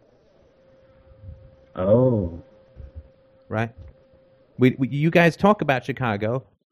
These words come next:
Speaker 2: and it still evokes strong emotional responses because you haven't gotten to the truth about Chicago,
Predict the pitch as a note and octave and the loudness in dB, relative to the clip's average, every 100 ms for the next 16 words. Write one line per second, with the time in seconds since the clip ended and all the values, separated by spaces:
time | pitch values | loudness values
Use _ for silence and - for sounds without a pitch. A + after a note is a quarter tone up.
0 | - B2 A#2+ A#2 B2 - E3+ D#3 C#3 A#2+ | -4 0 0 0 -2 2 4 6 4 0
1 | - D3 C3+ B2+ B2+ B2+ A2+ A2 F#3+ A#3 | -2 -2 0 0 0 -2 -4 -2 0 0
2 | - G#2+ B2 - _ _ A2 A2+ C3 A#2+ | 0 -4 -6 -18 _ _ -6 -2 0 0
3 | A#2+ - _ _ _ - A#2 A#2+ C3 A#2+ | -2 -10 _ _ _ 2 2 2 0 2
4 | A#2 A2+ A#2+ B2+ A#3+ - A2+ G#2+ - A2+ | 0 0 -4 0 2 2 -2 -4 -4 -4
5 | G2 A2 C3+ | -4 -4 -6